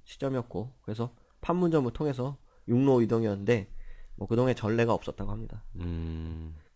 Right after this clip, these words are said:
Speaker 1: 그래서 이제 유명한 게 이 정 회장의 이런 뚝심, 또 민간 기업이 정부의 허가를 받고 판문점을 통해 북한을 방문한 이런 엄청난 일은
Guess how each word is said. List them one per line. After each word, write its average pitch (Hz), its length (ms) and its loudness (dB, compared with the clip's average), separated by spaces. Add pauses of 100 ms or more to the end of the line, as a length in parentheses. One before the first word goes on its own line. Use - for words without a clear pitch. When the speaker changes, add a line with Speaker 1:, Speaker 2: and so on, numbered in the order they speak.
Speaker 1:
그래서 156 240 6
이제 147 260 2
유명한 156 440 6
게 156 200 6
이 123 440 4
정 143 200 2
회장의 143 380 6
이런 104 420 2 (140)
뚝심, 110 460 0 (320)
또 95 140 -6
민간 131 380 2
기업이 135 480 2
정부의 127 380 8
허가를 143 260 8
받고 160 360 4
판문점을 170 520 2
통해 123 220 0 (140)
북한을 135 360 4
방문한 117 560 6
이런 101 180 2
엄청난 113 480 4
일은 101 320 4